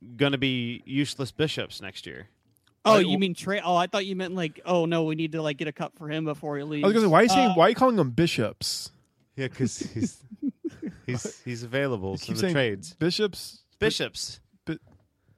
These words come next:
Speaker 3: Bishops?
Speaker 1: But, like, Vasilevsky's. We only have one Vasilevsky's, and he's not, he's not for sale. Our bi-,
Speaker 2: Um,
Speaker 1: all of our Bishops
Speaker 2: here's
Speaker 1: are
Speaker 2: the
Speaker 1: for
Speaker 2: thing
Speaker 1: sale.
Speaker 2: with Bishop.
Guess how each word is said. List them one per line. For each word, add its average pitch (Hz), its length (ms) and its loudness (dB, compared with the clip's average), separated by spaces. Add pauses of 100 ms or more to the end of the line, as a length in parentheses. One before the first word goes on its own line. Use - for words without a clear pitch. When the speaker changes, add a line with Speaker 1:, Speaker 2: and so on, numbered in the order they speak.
(440)
Speaker 3:
Bishops? 147 500 -2
Speaker 1:
But, 147 140 0
like, 139 140 -2
Vasilevsky's. 151 920 -2
We 120 120 -8
only 139 180 -2
have 139 160 -2
one 139 180 0
Vasilevsky's, 127 760 -6
and 104 100 -12
he's 104 140 -12
not, 117 340 -4
he's 120 200 -8
not 120 200 -6
for 117 100 -12
sale. 95 340 -12 (640)
Our 170 200 4
bi-, 180 60 6
Speaker 2:
Um, 180 140 2
Speaker 1:
all 180 200 6
of 151 80 0
our 151 80 4
Bishops 135 320 -4
Speaker 2:
here's 262 140 2
Speaker 1:
are 302 80 -2
Speaker 2:
the - 40 -2
Speaker 1:
for 349 80 0
Speaker 2:
thing 294 100 4
Speaker 1:
sale. 247 60 2
Speaker 2:
with 196 140 0
Bishop. 185 460 -4